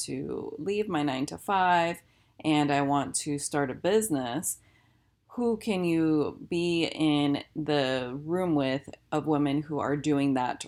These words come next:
or have done that? And can you potentially find mentors, you know, coaches, um,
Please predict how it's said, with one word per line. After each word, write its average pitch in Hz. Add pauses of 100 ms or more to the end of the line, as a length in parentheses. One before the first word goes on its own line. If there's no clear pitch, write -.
or 135
have 135
done 131
that? 113 (400)
And 139 (240)
can 180
you 160
potentially 151
find 147
mentors, 135
you 143
know, 131
coaches, 135 (440)
um, 135